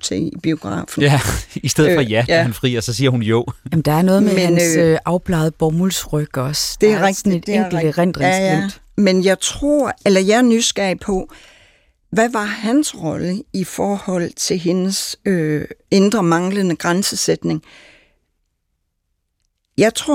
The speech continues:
Speaker 1: hun må forlade ægteskabet, fordi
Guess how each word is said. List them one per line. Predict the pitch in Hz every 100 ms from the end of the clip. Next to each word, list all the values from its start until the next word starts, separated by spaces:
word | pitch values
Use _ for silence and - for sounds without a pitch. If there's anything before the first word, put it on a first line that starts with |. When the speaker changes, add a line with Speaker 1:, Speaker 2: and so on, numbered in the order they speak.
| 247
Speaker 1:
hun | 220 196
må | 180
forlade | - 185 180 196 247 247 233 -
ægteskabet, | 220 - 180 - 180 170 - 165 - _ _ _ _ _ -
fordi | - 196 208 226